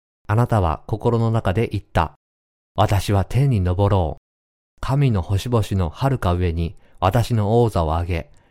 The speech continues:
北の果てにある会合の山に座ろう。密雲の頂に登り、糸高き方のようになろう。しかしあなたは黄泉に落とされ、穴の底に落とされる。」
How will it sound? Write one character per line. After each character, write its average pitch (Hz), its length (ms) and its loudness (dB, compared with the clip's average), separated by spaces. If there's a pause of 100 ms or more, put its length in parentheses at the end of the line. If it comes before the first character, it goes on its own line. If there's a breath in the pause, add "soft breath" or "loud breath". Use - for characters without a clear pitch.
(160 soft breath)
北 - 300 0
の 113 100 2
果 110 120 0
て 110 120 2
に 110 100 2
あ 101 80 2
る 87 140 0
会 107 320 0
合 110 160 0
の 104 100 2
山 95 240 0
に 101 100 0
座 95 280 -2
ろ 90 320 -2 (580 soft breath)
う。 104 40 0
密 104 260 0
雲 120 240 4
の 110 160 0
頂 107 400 0
に 101 220 0 (140)
登 98 320 2
り、 - 140 -6 (320 soft breath)
糸 123 240 0
高 104 240 0
き - 120 -18
方 95 220 0
の 87 100 0
よ 92 160 2
う - 20 0
に 82 100 0
な 82 120 0
ろ 87 320 0 (580)
う。 - 40 -12
し - 80 -10
か 117 160 2
し 90 340 -4
あ 104 100 0
な 117 120 2
た 104 140 -2
は 82 300 -2
黄 113 80 2
泉 123 180 2
に 110 100 0
落 85 100 -4
と 95 80 0
さ 95 140 0
れ、 80 220 -4 (280 soft breath)
穴 127 260 2
の 98 120 2
底 104 280 0
に 127 180 0
落 101 120 -2
と 101 80 4
さ 95 140 -2
れ 85 120 -2
る。」 78 160 -6